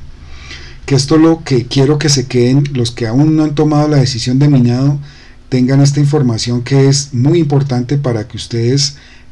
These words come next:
analicen y saquen sus propias conclusiones antes de adquirir su contrato de minado. Eh, yo en este momento les puedo decir que con lo que llevo de experiencia en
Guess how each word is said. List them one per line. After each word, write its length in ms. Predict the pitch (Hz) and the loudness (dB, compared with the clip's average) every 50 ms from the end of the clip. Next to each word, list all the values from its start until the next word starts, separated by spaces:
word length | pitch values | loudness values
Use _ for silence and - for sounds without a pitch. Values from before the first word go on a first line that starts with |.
| - - | -16 -10
analicen 760 | - 120 117 110 110 107 110 127 139 160 143 - 160 147 131 | -6 -4 -4 -2 -2 -2 0 2 2 2 2 0 2 2 0
y 40 | 117 | 0
saquen 340 | - 120 113 113 131 139 | 0 -2 -4 -2 0 0
sus 360 | 143 - 151 143 143 139 - - | 0 0 0 0 0 -2 -4 -8
propias 640 | - - 135 131 131 135 139 139 139 143 139 139 | -8 -4 -2 -2 0 2 0 0 0 0 -2 -2
conclusiones 840 | - 147 147 143 147 156 147 143 160 143 131 139 147 143 - - - - - - - - - - - - - - - - - - - | 0 -2 -2 -2 -2 -2 -2 0 0 0 0 0 -2 -4 -6 -10 -14 -18 -20 -20 -20 -20 -20 -20 -20 -20 -20 -20 -20 -20 -14 -6 -2
antes 460 | 147 156 156 160 147 175 165 165 151 | 0 0 0 2 2 2 2 2 2
de 320 | 143 139 139 147 165 - - - - | 2 2 4 2 2 0 -4 -8 -8
adquirir 420 | - 123 120 - 127 120 113 113 113 | -8 -8 -6 -4 -4 -2 -2 -2 -2
su 160 | - 143 143 | -2 -2 -2
contrato 460 | 147 139 123 - 113 113 117 - 135 | -2 -2 -2 -2 -4 -4 -2 0 2
de 60 | 139 | 4
minado. 440 | 135 123 110 107 107 101 101 - - | 4 2 2 0 -4 -8 -12 -14 -10
Eh, 120 | 127 120 120 | -8 -4 -2
yo 100 | 117 139 | 2 2
en 120 | 143 147 160 | 4 4 4
este 200 | 160 - - 175 | 2 2 0 0
momento 600 | 170 143 127 139 143 156 147 - 180 175 170 - - - - - - - - - | 0 2 2 2 2 2 0 0 -2 -2 -2 -6 -16 -20 -20 -20 -20 -18 -10 -6
les 160 | 131 117 - | -6 -6 -2
puedo 240 | - 135 135 147 151 | 0 2 2 4 4
decir 260 | 139 143 139 135 - | 4 4 2 2 2
que 140 | - 127 117 | 0 -2 -2
con 180 | - 120 117 | -2 -2 -2
lo 140 | 113 107 - | -2 -2 -4
que 160 | - 113 110 | -4 -4 -2
llevo 400 | 110 131 139 151 165 175 180 175 | 0 2 2 2 2 2 0 0
de 60 | 160 | 0
experiencia 880 | 143 139 - - 120 113 117 123 127 131 123 - - 113 107 104 107 - - | 0 0 0 0 -2 -2 0 0 0 0 -2 -2 -4 -6 -8 -8 -12 -14 -10
en 380 | - 113 110 110 107 107 117 | -8 -6 -6 -4 -4 -6 -8